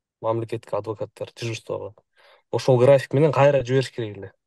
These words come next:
«Мына Баланчаев адвокатты бердик». Анан ал адвокат келип, иш менен таанышып, а, Алга Кылычев менен сүйлөшүп, баягы кандай болду эле иш, эмне болду эле деп даярданып анан барыш керек эле.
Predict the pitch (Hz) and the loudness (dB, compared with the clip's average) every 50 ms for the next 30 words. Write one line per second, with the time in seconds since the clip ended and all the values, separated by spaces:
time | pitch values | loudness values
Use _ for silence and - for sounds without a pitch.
0 | - - 117 113 104 98 98 113 117 120 117 113 - 127 120 113 - - 110 107 | -4 0 0 0 0 0 0 0 2 2 0 0 2 2 2 2 0 -4 -6 -6
1 | - 113 110 - 113 107 - - - 139 117 117 117 110 113 143 170 _ _ _ | -6 -8 -8 -6 -6 -8 -8 -8 -12 -6 -4 -2 -2 -2 -2 -6 -10 _ _ _
2 | _ _ _ _ _ _ _ _ - - - _ _ - - 110 139 165 156 135 | _ _ _ _ _ _ _ _ -20 -20 -20 _ _ 0 4 6 6 8 8 8
3 | 151 165 165 156 147 151 - - 170 - - - 127 127 127 139 147 - _ _ | 8 8 6 4 2 -2 2 2 0 0 0 -2 0 0 0 0 -4 -6 _ _
4 | _ _ _ _ _ - 123 131 - - - 147 147 147 135 123 - 123 131 135 | _ _ _ _ _ -12 -10 -10 -10 -8 -4 -2 0 0 0 0 0 0 0 0
5 | 131 127 - - 127 127 123 _ _ _ _ _ _ _ _ _ _ _ _ _ | 0 -2 -4 -2 -2 -2 -4 _ _ _ _ _ _ _ _ _ _ _ _ _
6 | _ _ _ _ _ _ - - 101 98 101 98 98 101 101 98 - _ _ - | _ _ _ _ _ _ -18 -16 -16 -16 -16 -18 -20 -20 -20 -20 -20 _ _ -4
7 | - 113 131 135 143 143 131 143 139 135 - - 135 - - 127 117 113 - - | 0 2 2 4 2 2 2 0 -2 -2 -4 -10 -12 -6 -4 -4 -4 -4 -2 0
8 | 170 170 170 147 131 - 123 123 127 127 127 _ - 98 95 95 - - 123 123 | 2 4 4 2 2 0 -2 -2 -2 -2 -4 _ -8 -8 -8 -8 -4 -2 -2 -2
9 | 123 120 127 123 120 117 113 107 107 107 104 - - 117 113 123 123 123 117 113 | 0 2 2 2 2 0 -4 -10 -10 -12 -14 -12 -12 -6 -4 -2 -2 -2 -4 -6
10 | 110 104 104 101 123 127 _ _ _ _ _ _ _ _ _ _ _ - - 123 | -8 -10 -8 -10 -10 -12 _ _ _ _ _ _ _ _ _ _ _ -4 0 2
11 | 135 151 160 160 156 147 143 139 139 131 - 117 110 110 107 104 104 107 - - | 4 6 6 6 4 4 2 0 0 -4 -4 -6 -6 -6 -6 -8 -10 -10 -12 -16
12 | _ - 101 101 98 101 104 | _ -16 -16 -16 -16 -16 -18